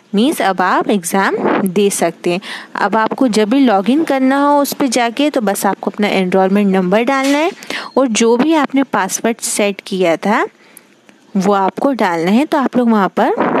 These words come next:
easily login करके अपनी information देख सकते हैं। Next step अब मैं आपको बताऊँगी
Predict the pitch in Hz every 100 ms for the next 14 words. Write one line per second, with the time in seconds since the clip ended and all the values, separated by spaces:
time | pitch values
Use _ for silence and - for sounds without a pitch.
0 | - _ _ _ _ _ - 240 247 277
1 | 339 262 190 185 196 196 196 190 294 302
2 | 240 214 190 185 196 190 180 - 285 539
3 | - _ _ 170 220 214 - 165 165 -
4 | 170 196 277 339 _ - - _ - _
5 | - 214 262 - 320 320 - - - -
6 | _ - 208 262 254 262 262 254 254 254
7 | 302